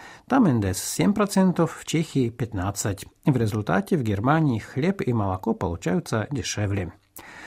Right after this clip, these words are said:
За книгами, разумеется, в Германию никто не поедет, потому что там книги на чешском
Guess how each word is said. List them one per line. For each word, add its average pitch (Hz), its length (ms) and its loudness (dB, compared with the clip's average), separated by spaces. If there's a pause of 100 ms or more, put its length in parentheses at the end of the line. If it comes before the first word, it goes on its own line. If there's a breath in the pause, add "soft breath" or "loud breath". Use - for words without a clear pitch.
(140 loud breath)
За 127 240 0
книгами, 131 540 4
разумеется, 185 680 4
в 143 80 2
Германию 123 520 2
никто 107 380 0
не 107 120 0
поедет, 107 640 0 (400 loud breath)
потому 110 300 -2
что - 160 -6
там 170 300 2
книги 170 320 0
на 147 140 2
чешском 110 500 0